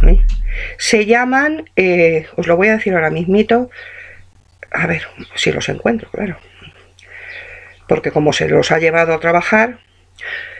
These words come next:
aquí, ¿eh? Se llaman, eh, Cómodo Sport, serían estos. Bueno, yo los estoy enseñando en marrón, pero serían estos. A ver, un momento.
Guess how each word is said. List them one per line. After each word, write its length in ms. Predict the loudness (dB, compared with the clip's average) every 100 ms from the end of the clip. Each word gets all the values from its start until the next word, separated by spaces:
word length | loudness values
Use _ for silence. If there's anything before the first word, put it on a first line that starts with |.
| -20 _ _
aquí, 340 | -4 -4 -10 -12 _ 0
¿eh? 200 | 2 2 -4
Se 240 | -4 -2 2
llaman, 500 | 2 0 -2 -4 -12 _ _
eh, 460 | 2 4 4 2 -4 -20 -20 _
Cómodo 600 | 2 4 4 2 2 0 0
Sport, 500 | -4 -2 0 0 -2 -20 _ -6
serían 420 | -2 2 0 -2
estos. 480 | -12 -12 -12 -14 -18 _ _ -20 -4
Bueno, 200 | 0 2
yo 120 | 4 2
los 140 | 2
estoy 240 | -4 -2
enseñando 340 | 0 0 0 2
en 80 | 2
marrón, 420 | 2 2 0 0
pero 160 | -2
serían 360 | -4 -2 -2 -2
estos. 440 | -8 -12 -12 -12 -14 -20 -20 _ -20 -20 -20 -20 -20 -20 -20 _ _ _ _ -8
A 120 | -6
ver, 160 | -8 -14 _ -18
un 80 | -16
momento. 540 | -12 -12 -4 -2 -2